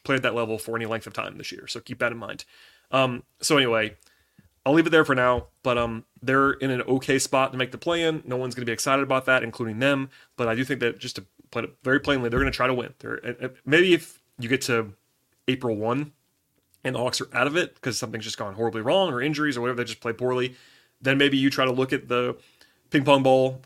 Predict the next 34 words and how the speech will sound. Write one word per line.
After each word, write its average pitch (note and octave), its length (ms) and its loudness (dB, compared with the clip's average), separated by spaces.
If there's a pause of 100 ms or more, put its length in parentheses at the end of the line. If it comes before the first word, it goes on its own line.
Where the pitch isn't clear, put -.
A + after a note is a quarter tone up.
(160)
landscape D3 480 2
and A2+ 140 -6
maybe A2 300 -4
kinda A2+ 240 -6
lean A#2+ 180 -2
into D3 200 2
it D3+ 60 2
a D3+ 40 2
little D#3 160 2
bit. D3+ 260 0
But A2 80 -4
until E3 240 -2
then, B2+ 320 2 (500)
they're C3 100 -2
gonna C3+ 80 0
play C#3+ 160 0
hard, D3+ 380 2
and A2+ 260 -6
we'll A2+ 100 -4
cover C3+ 260 0
it C3 60 -4
as A#2+ 180 -2
if A#2 60 -12
they're A#2+ 80 -6
trying C3 200 0
to B2+ 40 -2
win, D#3+ 320 0
and A2 240 -10
we'll A2+ 100 -6
talk A#2 180 -6
about A2+ 160 -6
that A2+ 180 -4
much A2+ 180 -12
more A2+ 240 -4